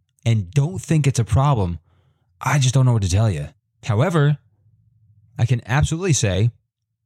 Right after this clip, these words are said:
that they are on the Democratic side, or the leftist side, or the socialist side. I don't know what you want to call it anymore. It's becoming absurd. The things they are saying about him, and I'm getting to my, my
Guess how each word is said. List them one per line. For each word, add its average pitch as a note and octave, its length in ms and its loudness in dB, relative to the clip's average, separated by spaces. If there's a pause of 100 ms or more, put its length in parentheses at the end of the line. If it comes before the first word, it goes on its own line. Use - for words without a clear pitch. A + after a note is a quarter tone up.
(120)
that E3+ 160 0
they F3 180 2
are E3 460 2
on A2+ 240 2
the A#2+ 100 2
Democratic G#2 680 0
side, B2+ 480 0 (720)
or B2 80 0
the A#2 80 0
leftist B2 460 0
side, B2+ 280 0
or F#2+ 60 -4
the G2 100 -2
socialist B2+ 460 0
side. B2+ 180 0
I A#2 80 0
don't C#3 100 2
know C3 60 2
what C#3 140 2
you D3+ 60 0
want A2+ 140 0
to F#2+ 40 -6
call F#2+ 200 -2
it F2 60 -4
anymore. D#2+ 500 -2 (1080)
It's C3 140 -2
becoming C3+ 540 0
absurd. G#2 540 -2 (680)
The C#3 80 2
things E3 280 2
they D3+ 140 4
are B2 80 2
saying C#3 300 2
about A#2+ 220 0
him, A#2 140 4
and G#2 80 0
I'm F#2+ 140 -4
getting A#2+ 220 0
to G#2+ 120 0
my, F#2+ 280 0
my F#2 260 -2